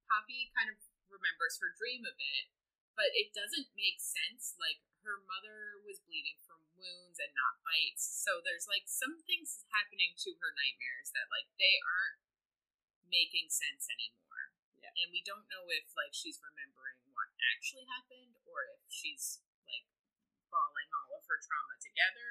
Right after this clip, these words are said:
Speaker 1: and it's, like, a nightmare that isn't real. Um, interesting times.
Speaker 2: I don't think I've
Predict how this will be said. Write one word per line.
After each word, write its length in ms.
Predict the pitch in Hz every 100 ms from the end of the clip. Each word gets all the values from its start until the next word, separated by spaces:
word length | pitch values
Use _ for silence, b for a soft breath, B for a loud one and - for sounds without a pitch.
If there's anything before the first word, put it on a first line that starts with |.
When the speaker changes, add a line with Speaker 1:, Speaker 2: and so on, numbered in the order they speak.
| 220
Speaker 1:
and 100 | 170 -
it's, 180 | - -
like, 300 | - 622 - _ _ _ _ _ _ _ _ _
a 60 | 143 -
nightmare 480 | 139 - 143 127 135 -
that 200 | - - -
isn't 320 | - - - _
real. 480 | 233 233 233 233 _ _ _ _ _ _ _ _
Um, 360 | 165 156 156 151 151 _ _ _ _ _ _ _ _ _ _ _
interesting 420 | 214 214 - - _
times. 380 | - _ - - _
Speaker 2:
I 100 | 254 381
don't 160 | 427
think 220 | 403 311 262
I've 300 | 202 180